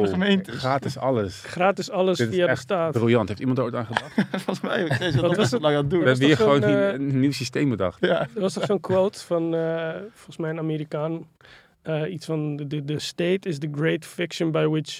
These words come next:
Speaker 3: everyone tries to live on the expense of everyone else," of zoiets
Speaker 1: Ja,
Speaker 3: dergelijks.
Speaker 1: precies.
Speaker 2: Ja.
Speaker 3: Ik weet niet meer, zoiets was het. Iets in die richting.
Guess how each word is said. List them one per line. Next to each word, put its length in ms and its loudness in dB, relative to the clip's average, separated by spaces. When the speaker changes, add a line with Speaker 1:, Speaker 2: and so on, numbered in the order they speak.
Speaker 3:
everyone 760 2
tries 380 -2
to 400 -4
live 360 -2
on 180 -4
the 80 -2
expense 560 -4
of 220 -2
everyone 460 -2
else," 260 -8
of 60 -10
zoiets 260 4
Speaker 1:
Ja, 60 4
Speaker 3:
dergelijks. 400 0
Speaker 1:
precies. 200 -2
Speaker 2:
Ja. 240 -2
Speaker 3:
Ik 100 -6
weet 140 0
niet 80 0
meer, 120 -2
zoiets 300 -4
was 200 -6
het. 240 -10
Iets 200 -14
in 60 -4
die 100 -4
richting. 520 -10